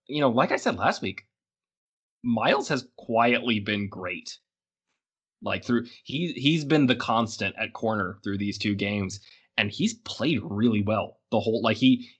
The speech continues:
like I said, he fell down on a touchdown pass last week, and other than that, he's, he's been about as good as you could have hoped for.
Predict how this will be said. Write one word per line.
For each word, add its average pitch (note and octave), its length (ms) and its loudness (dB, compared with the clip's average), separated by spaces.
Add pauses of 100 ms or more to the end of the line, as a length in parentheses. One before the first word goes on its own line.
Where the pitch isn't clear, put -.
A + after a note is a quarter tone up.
(100)
like A2+ 200 2
I B2+ 40 0
said, B2 160 2
he A2 80 -4
fell A#2 320 2
down B2+ 260 4
on A2+ 80 2
a G2+ 60 -2
touchdown C3 440 0
pass D3 320 0
last D#3+ 280 0
week, E3+ 260 -6 (460)
and A#2 160 0
other E3+ 280 4
than B2 200 0
that, A2+ 320 0
he's, B2 400 -6 (1300)
he's C3 260 -4
been C3+ 140 4
about G#2+ 260 2
as G2+ 140 -8
good G#2 220 -8
as F2+ 120 -14
you F#2+ 80 -14
could - 120 -16
have - 80 -16
hoped F2+ 280 -16
for. - 240 -20